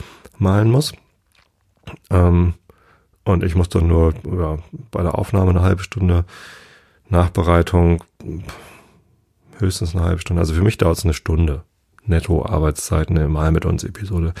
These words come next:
zu produzieren. Da ist so ein bisschen Community Management noch dabei. Es ist nicht viel Zeit und die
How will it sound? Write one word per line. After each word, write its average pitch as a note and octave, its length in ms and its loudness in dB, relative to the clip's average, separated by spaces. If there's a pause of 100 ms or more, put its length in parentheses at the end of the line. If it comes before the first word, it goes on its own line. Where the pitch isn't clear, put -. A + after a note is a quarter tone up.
(640)
zu D#2+ 500 2 (480)
produzieren. D#2 840 -2 (260)
Da E2+ 100 -4
ist D#2 100 -4
so F2+ 60 -2
ein D#2+ 60 -2
bisschen F2+ 300 -2
Community F2+ 480 0
Management F2 480 0
noch E2 100 -6
dabei. E2 200 -4
Es - 200 -4
ist G#2+ 80 -4
nicht G2+ 120 0
viel G2+ 120 -2
Zeit G#2+ 220 -2 (320)
und F#2 200 0
die F#2+ 240 4